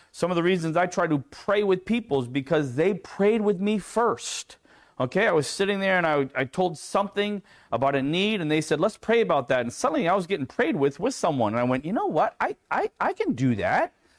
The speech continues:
Let me try to do that with someone else." And that's an idea of looking up to someone's faith. And this word reverend is funny, that deacon should be someone that people kinda look up to and say, "You know what?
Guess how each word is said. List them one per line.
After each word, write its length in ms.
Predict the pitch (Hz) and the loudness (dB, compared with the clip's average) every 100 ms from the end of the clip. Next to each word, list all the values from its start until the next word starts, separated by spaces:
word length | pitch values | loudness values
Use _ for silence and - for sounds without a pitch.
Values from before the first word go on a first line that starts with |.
| _ _ | _ _
Let 100 | - | 0
me 100 | 359 | 0
try 180 | - 185 | 0 -2
to 60 | |
do 360 | 147 104 139 185 | -2 -4 -2 0
that 260 | 143 160 - | 2 2 0
with 120 | 131 | -6
someone 380 | - 135 151 156 | -2 0 2 2
else." 340 | 185 90 - | 2 0 -6
And 120 | 120 135 | -4 -2
that's 180 | 160 | -2
an 80 | 156 | 0
idea 460 | 156 151 127 160 202 | 0 0 0 0 2
of 160 | 139 | 0
looking 420 | 120 131 180 202 175 | -2 -2 -2 -2 -4
up 160 | - | -4
to 80 | 135 | -6
someone's 600 | 127 - 135 143 143 - - - - | -6 -2 0 2 0 -4 -16 -20 -20
faith. 500 | - - 180 127 - - - | -20 -2 0 0 -4 -12 -2
And 100 | 127 | 0
this 160 | 135 | 0
word 220 | 131 156 156 | 2 2 2
reverend 340 | 160 240 175 | 2 2 2
is 140 | 156 | 0
funny, 420 | - - 302 107 - - - | 0 0 0 -2 -6 -20 -2
that 320 | 127 139 - _ _ - | 2 2 0 _ _ 0
deacon 260 | 160 214 233 | 0 2 -2
should 160 | 202 | -2
be 100 | 175 | -6
someone 360 | 156 175 226 220 | -2 0 2 2
that 160 | 160 | 0
people 280 | - 196 220 | 0 0 0
kinda 220 | 214 180 | 0 2
look 520 | 156 139 143 185 208 - _ | 2 2 4 2 0 -8 _
up 320 | - - - | -2 -2 -12
to 520 | - - 117 117 247 277 - - | -12 -2 2 4 4 0 -10 -8
and 140 | - 143 | -4 -2
say, 180 | 170 | 0
"You 120 | 165 180 | 0 2
know 160 | 269 | 2
what? 300 | 294 240 - | 4 2 0